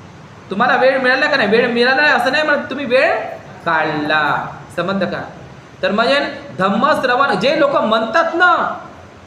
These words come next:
"मला वेळ नाही, मला वेळ नाही, मला वेळ नाही, काश नाही, मला वेळ नाही, मला वेळ नाही," काश बाबासाहेबांनी जर म्हणलं असतं की "मला वेळ नाही," तर आपण कुठे असतो? आहे का नाही? असा एक महापुरुष असा युगंधर होऊन गेला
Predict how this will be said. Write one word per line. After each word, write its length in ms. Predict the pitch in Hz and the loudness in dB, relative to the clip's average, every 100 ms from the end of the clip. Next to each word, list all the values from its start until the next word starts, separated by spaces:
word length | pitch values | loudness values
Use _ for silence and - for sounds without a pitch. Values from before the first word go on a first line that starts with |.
| - | -8
"मला 220 | 180 214 | -2 0
वेळ 320 | 202 208 233 | 2 2 2
नाही, 220 | 226 226 247 | 2 0 0
मला 200 | 214 208 | 0 0
वेळ 320 | 202 226 233 | 0 0 0
नाही, 200 | 220 247 | 0 0
मला 200 | 214 208 | 0 0
वेळ 280 | 190 202 208 | 0 -2 -2
नाही, 160 | 202 | -2
काश 240 | 208 233 202 226 | 0 0 -2 -2
नाही, 240 | 220 240 | 0 0
मला 200 | 233 208 | 0 0
वेळ 300 | 202 214 240 | 2 0 0
नाही, 200 | 220 240 | 0 0
मला 200 | 233 202 | 0 0
वेळ 280 | 196 196 214 | 0 0 0
नाही," 180 | 202 196 | -2 0
काश 240 | 214 226 | 0 -2
बाबासाहेबांनी 720 | 180 180 220 247 269 269 277 | 0 0 2 0 0 0 -2
जर 160 | 277 247 | -2 -2
म्हणलं 340 | 220 202 190 | -2 -2 -2
असतं 180 | 185 240 | -2 -4
की 120 | 233 | -6
"मला 220 | 208 185 | -4 -2
वेळ 300 | 175 180 233 | -2 -2 -2
नाही," 220 | 208 175 - | -2 -6 -4
तर 40 | |
आपण 220 | 175 208 | -4 -4
कुठे 200 | 202 196 | -4 -4
असतो? 400 | 226 170 - 131 - - - - - - - - - | -2 -4 -8 -16 -16 -20 -20 -20 -20 -20 -20 -20 -10
आहे 80 | 190 | -6
का 100 | 180 | -6
नाही? 120 | 139 - - - | -8 -14 -18 -4
असा 180 | 170 208 | -2 2
एक 320 | 196 262 226 | 2 0 -2
महापुरुष 680 | 214 214 233 - 226 247 240 | -2 0 2 0 -2 -2 -2
असा 160 | 214 | 0
युगंधर 460 | 196 202 254 262 254 | 0 2 0 0 0
होऊन 200 | 233 208 | 0 -2
गेला 460 | 175 180 226 330 | -2 0 0 0